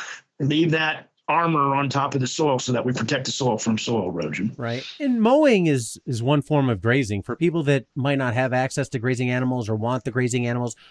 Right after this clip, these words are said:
Speaker 2: you're obviously losing the benefits of the animal byproducts, the saliva, the feces, the urine,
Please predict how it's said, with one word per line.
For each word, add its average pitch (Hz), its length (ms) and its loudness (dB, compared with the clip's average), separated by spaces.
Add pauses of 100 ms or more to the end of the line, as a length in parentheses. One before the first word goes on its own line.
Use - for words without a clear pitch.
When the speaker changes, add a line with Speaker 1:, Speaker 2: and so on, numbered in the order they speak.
Speaker 2:
you're 165 140 6
obviously 185 320 2
losing 143 400 4
the 120 60 4
benefits 123 480 0
of 104 80 -6
the 113 140 0
animal 120 320 0
byproducts, 110 600 0
the 104 100 -8
saliva, 117 640 -2
the 107 100 -2
feces, 117 540 -4
the 107 80 -6
urine, 110 520 0